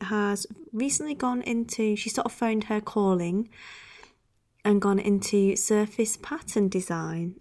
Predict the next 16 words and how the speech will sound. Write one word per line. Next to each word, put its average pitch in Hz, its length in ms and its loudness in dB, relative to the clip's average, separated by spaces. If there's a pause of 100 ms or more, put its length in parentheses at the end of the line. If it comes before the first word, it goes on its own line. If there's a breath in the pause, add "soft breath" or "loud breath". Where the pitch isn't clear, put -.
(400)
and 180 600 0 (500)
she - 140 -2
started 233 460 0
to 214 420 4
study 202 340 -2
that, 190 480 -4
and 208 320 2
she's 208 260 -2
now 202 300 2
decided 196 760 -2
to 190 400 2 (520 loud breath)
put - 260 2 (120)
a 202 60 0
subscription - 640 0
box - 280 0
together. 185 440 -6